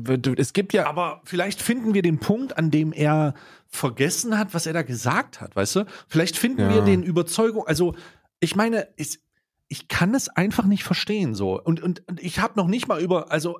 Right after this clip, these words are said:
Speaker 2: bei all der Diskussion haben wir noch nicht mal über die The-, Themen, über das Thema der, ähm, der, der Frage nach Energieverschwendung ver-, ver-,
Speaker 1: Ja.
Speaker 2: aufgemacht, ne?
Speaker 1: Ja, ja, ja.
Speaker 2: Haben wir noch nicht. Wir haben noch nicht darüber geredet, so.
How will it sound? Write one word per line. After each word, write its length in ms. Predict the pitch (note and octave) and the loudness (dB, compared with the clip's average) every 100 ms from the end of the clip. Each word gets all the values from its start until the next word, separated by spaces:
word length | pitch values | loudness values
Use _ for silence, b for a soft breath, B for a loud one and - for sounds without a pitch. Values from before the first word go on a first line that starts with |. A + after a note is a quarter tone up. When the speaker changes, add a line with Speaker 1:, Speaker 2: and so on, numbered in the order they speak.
| - | -4
Speaker 2:
bei 180 | D#3+ | -2
all 140 | D#3+ A#3+ | 0 0
der 100 | A3 | 2
Diskussion 560 | F#3+ - D#3+ F3 A3+ | 2 2 2 2 2
haben 140 | F#3 D3+ | 2 2
wir 80 | D3 | 2
noch 140 | C#3+ | 2
nicht 160 | F3+ F#3 | 0 0
mal 140 | D3 | 0
über 180 | D3 D3+ | 0 0
die 140 | C3+ B2+ | -2 -4
The-, 260 | D3+ - | -6 -6
Themen, 380 | C3 D3+ D#3+ C#3+ B B B | -2 0 0 -2 B B B
über 200 | C#3 C#3 | 2 2
das 200 | C3 - | 2 0
Thema 380 | - E3 D#3+ C#3 | 0 2 2 2
der, 360 | B2+ A#2+ A#2+ b b b - | 2 2 0 b b b 0
ähm, 480 | B2 A#2 A2 A2 G#2 | 2 2 0 -4 -2
der, 280 | A#2 A2+ A2 | 0 0 0
der 180 | G#2+ | -2
Frage 440 | G#2 - B2 D3 D3 | -2 0 2 2 2
nach 180 | B2 B2 | 0 0
Energieverschwendung 1000 | C3 B2 A#2+ G#3 G#3 - A#2 G2+ F#2+ F#2 | 0 0 0 0 0 0 0 0 -4 -4
ver-, 220 | - G#2+ | -4 -6
ver-, 240 | - A#2+ G2+ _ _ | -2 -4 -4 _ _
Speaker 1:
Ja. 300 | A2 A#2+ C#3 | 0 2 4
Speaker 2:
aufgemacht, 580 | C#3 A#2 G2 G2+ E2+ - | 4 4 2 0 -4 -2
ne? 80 | A2 | 2
Speaker 1:
Ja, 140 | A#2+ | 2
ja, 120 | A2+ A2 | 2 2
ja. 180 | A2+ | 2
Speaker 2:
Haben 180 | A2 G#3+ | 2 2
wir 80 | F#3+ | 2
noch 200 | C#3 A#2+ | 2 2
nicht. 460 | C#3 B3+ - - - b b | 2 2 0 -4 -8 b b
Wir 140 | C3 | 0
haben 80 | D3 | 2
noch 160 | D#3+ D3 | 2 2
nicht 280 | F#3 C#4 - | 2 2 0
darüber 360 | A#3 B3 A#3 | 2 2 2
geredet, 520 | G#3 G3+ G#3 G3 C3+ | 2 2 4 4 2
so. 360 | A#2+ G#2 G#2+ B2+ | 2 2 2 -2